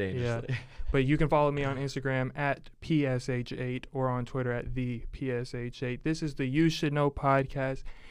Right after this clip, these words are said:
Speaker 2: Izzy, man,
Speaker 1: Dude,
Speaker 2: thank you. This
Speaker 1: it's
Speaker 2: was
Speaker 1: been
Speaker 2: great.
Speaker 1: good,
Speaker 2: This
Speaker 1: brother.
Speaker 2: was great.
Speaker 1: Dang.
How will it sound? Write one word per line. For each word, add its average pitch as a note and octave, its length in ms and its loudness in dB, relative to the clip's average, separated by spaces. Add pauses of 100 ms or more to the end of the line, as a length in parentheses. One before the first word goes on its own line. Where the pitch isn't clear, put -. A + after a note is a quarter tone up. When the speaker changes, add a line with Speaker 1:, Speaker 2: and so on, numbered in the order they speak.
(140)
Speaker 2:
Izzy, D3 300 4
man, C3+ 300 2
Speaker 1:
Dude, B2+ 200 -2
Speaker 2:
thank C#3 280 0
you. C3 80 0
This D3+ 160 2
Speaker 1:
it's D3+ 80 2
Speaker 2:
was C3 80 2
Speaker 1:
been C3+ 80 6
Speaker 2:
great. C3+ 140 6
Speaker 1:
good, G2+ 220 2
Speaker 2:
This C#3 160 4
Speaker 1:
brother. D3 40 2
Speaker 2:
was B2 180 2
great. B2 380 2
Speaker 1:
Dang. F#2+ 340 -2